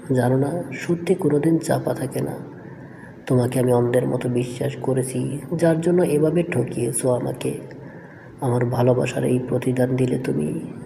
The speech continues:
ধোঁকা, বিশ্বাসঘাতকতা। এত ভালোবাসলে, ভালো মানুষ সেজে ছলনা করলেও পারতে সোহেল। তুমি এটা একবার ভাবলে না তোমার? কারো সত্যি জানার পর তোমার ভালোবাসা কতটা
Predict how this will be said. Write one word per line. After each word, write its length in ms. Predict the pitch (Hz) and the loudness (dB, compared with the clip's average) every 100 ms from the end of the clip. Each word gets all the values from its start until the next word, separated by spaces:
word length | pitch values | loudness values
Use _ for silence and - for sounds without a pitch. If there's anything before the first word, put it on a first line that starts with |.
| 135 120 | -2 0
ধোঁকা, 520 | 170 180 - - - - - 147 | -2 -4 -6 -6 -8 -12 -4 2
বিশ্বাসঘাতকতা। 1200 | 160 - 180 175 - - 82 - - - - - - - - | 2 2 -2 -2 -4 -6 -4 -4 -2 -2 -4 -8 -14 -10 -4
এত 200 | 165 180 | 0 2
ভালোবাসলে, 920 | 139 127 143 78 156 - - 80 - - - - - - - - | 2 0 2 2 2 -2 -2 -2 -4 -10 -14 -16 -16 -16 -12 -2
ভালো 220 | 120 123 | 2 4
মানুষ 380 | 120 127 127 - | 6 4 2 0
সেজে 400 | 131 123 139 156 - - | 0 0 0 -2 -4 0
ছলনা 360 | 151 147 156 165 | 4 4 4 2
করলেও 680 | - 175 170 196 175 - - - - - | 0 0 0 2 4 4 0 -8 -10 -6
পারতে 360 | 131 127 131 135 | -2 -2 -2 -2
সোহেল। 480 | - 131 135 135 156 - - - - | -2 -4 -4 -6 -8 -12 -16 -16 0
তুমি 180 | 196 185 | 4 6
এটা 280 | 143 185 185 - | 4 2 0 0
একবার 680 | 135 139 147 139 - - - - - - - - 127 | 0 4 4 2 -4 -12 -14 -14 -16 -18 -10 -4 2
ভাবলে 360 | 113 117 120 | 2 4 4
না 120 | 123 | 2
তোমার? 300 | 120 123 120 120 - - - - - - - - | 2 0 0 -2 -6 -14 -16 -16 -18 -18 -12 -2
কারো 240 | 156 165 | 2 2
সত্যি 380 | 151 147 143 160 | 4 2 2 0
জানার 380 | 143 127 131 127 | 2 0 0 0
পর 240 | 123 120 - - | -2 -4 -6 -4
তোমার 260 | 127 123 | 0 2
ভালোবাসা 540 | 123 123 135 127 120 113 | 2 0 2 2 2 -2
কতটা 340 | 127 123 127 | -2 -4 -4